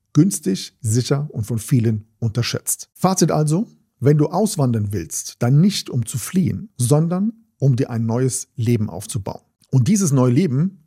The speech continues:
kannst du nur aufbauen, wenn du Wert auf dein Recht, auf eine Stabilität, auf kalkulierbaren Alltag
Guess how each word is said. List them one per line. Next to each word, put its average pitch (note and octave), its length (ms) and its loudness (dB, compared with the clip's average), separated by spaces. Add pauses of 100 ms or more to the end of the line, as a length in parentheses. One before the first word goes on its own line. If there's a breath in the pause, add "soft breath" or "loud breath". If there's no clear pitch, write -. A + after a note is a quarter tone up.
kannst - 320 -2
du C3 60 4
nur E3+ 420 2
aufbauen, D#3+ 580 0
wenn B2 160 2
du A#2 220 0
Wert C#3 240 2
auf - 240 -4 (100)
dein G#2+ 140 0
Recht, B2+ 440 -4
auf - 180 -6
eine G2+ 120 -4
Stabilität, G#2 800 -2 (640 loud breath)
auf C#3 340 0
kalkulierbaren E3 840 0
Alltag D3 480 -4